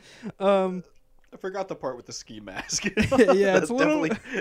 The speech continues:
Speaker 2: that adds to it.
Speaker 1: It's a little freaky.
Speaker 2: Ugh.
Speaker 1: Um, so these fights go on for the multiple, or, like, the whole day across multiple cities and villages of people that practice, uh, Takanakwe. Um,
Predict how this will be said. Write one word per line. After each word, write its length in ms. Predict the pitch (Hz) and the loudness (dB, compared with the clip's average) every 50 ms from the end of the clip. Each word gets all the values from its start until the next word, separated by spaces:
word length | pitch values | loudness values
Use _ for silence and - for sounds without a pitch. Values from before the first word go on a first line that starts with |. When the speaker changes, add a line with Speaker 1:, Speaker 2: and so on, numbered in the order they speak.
| - | -4
Speaker 2:
that 140 | - 196 156 | -2 -2 -2
adds 280 | 120 120 117 127 135 - | -2 -2 -4 -6 -8 -10
to 180 | - - 117 110 | -10 -8 -4 -2
it. 160 | 392 392 311 | -2 -2 -2
Speaker 1:
It's 140 | 220 - - | -4 -6 -6
a 40 | 220 | -4
little 300 | 220 214 214 220 214 202 | 0 0 2 2 2 0
freaky. 580 | - - 190 190 196 180 - 175 170 156 165 - - - | -2 0 2 2 2 2 0 -2 -4 -4 -6 -10 -16 -14
Speaker 2:
Ugh. 240 | 165 147 135 135 123 - _ _ | -12 -10 -10 -10 -12 -16 _ _
Speaker 1:
Um, 340 | - 180 180 175 170 170 120 | -2 0 2 2 2 0 -4
so 140 | - - - | -6 -4 -4
these 220 | 185 214 262 285 | -2 -2 -2 -4
fights 680 | - - 233 202 208 208 202 - - - - - - - | -4 -2 -2 0 0 0 -2 -4 -8 -20 -18 -18 -14 -8
go 220 | - 175 175 170 | -4 -4 -2 -2
on 140 | 170 170 165 | -2 -4 -6
for 120 | - 165 | -6 -8
the 60 | 156 | -8
multiple, 560 | 156 156 156 165 175 - - 185 175 170 - - | -6 -4 -4 -4 -6 -6 -6 -8 -6 -8 -8 -10
or, 120 | - 175 170 | -10 -10 -8
like, 240 | 156 151 131 - - | -8 -8 -10 -12 -14
the 80 | 165 | -10
whole 180 | 160 175 170 175 | -6 -6 -4 -4
day 300 | 170 165 151 147 139 135 | -2 -2 -2 -2 -2 -4
across 480 | - 151 - - 151 147 147 151 - | -8 -10 -6 -4 -4 -2 -2 -4 -6
multiple 580 | - 160 151 151 - 165 160 156 143 139 135 - | -6 -6 -6 -6 -6 -6 -6 -4 -4 -4 -6 -8
cities 380 | - - - 160 156 156 147 - | -8 -6 -6 -4 -4 -4 -6 -8
and 100 | 151 143 | -8 -8
villages 600 | 135 143 147 143 139 139 135 135 135 135 - - - _ _ _ _ _ - | -6 -6 -6 -6 -6 -8 -8 -8 -8 -10 -12 -14 -18 _ _ _ _ _ -14
of 140 | 151 - - | -10 -6 -4
people 340 | 160 156 156 156 147 143 | -4 -4 -4 -6 -10 -10
that 160 | 139 143 127 - | -10 -14 -14 -12
practice, 460 | - 135 143 143 - 160 165 - - _ - - - - | -12 -14 -14 -12 -12 -12 -12 -12 -14 _ -20 -18 -12 -10
uh, 160 | 180 175 170 | -8 -8 -8
Takanakwe. 680 | - - 185 180 - 190 196 202 - 220 220 240 254 - _ _ _ _ _ _ _ _ - - _ _ _ _ _ _ _ _ _ | -8 -8 -8 -8 -6 -6 -8 -8 -6 -6 -6 -6 -8 -10 _ _ _ _ _ _ _ _ -20 -20 _ _ _ _ _ _ _ _ _
Um, 420 | - 180 185 180 180 185 180 180 | -4 0 0 2 2 2 0 -2